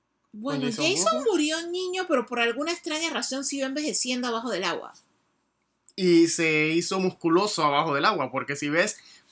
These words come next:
Speaker 2: Viernes trece, la original era un bichito flaco to-, y calvo.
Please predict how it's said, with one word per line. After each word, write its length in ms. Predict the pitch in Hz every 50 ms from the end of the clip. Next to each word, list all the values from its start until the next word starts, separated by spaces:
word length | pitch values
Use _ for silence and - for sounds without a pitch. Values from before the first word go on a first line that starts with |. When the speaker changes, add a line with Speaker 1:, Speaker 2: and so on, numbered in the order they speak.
| _ _ _ _ _ -
Speaker 2:
Viernes 480 | 170 160 156 175 190 220 220 240 240 240
trece, 280 | - 220 226 226 247 220
la 80 | 202
original 460 | 180 175 175 175 175 160 165 190 226
era 140 | 247 240 233
un 360 | 226 226 220 202 170 165 160
bichito 520 | 156 202 214 - - 220 208 - - 190 175
flaco 500 | - 180 190 185 214 208 - 175 156 151
to-, 100 | - 147
y 100 | 143 135
calvo. 360 | - 165 214 247 196 - -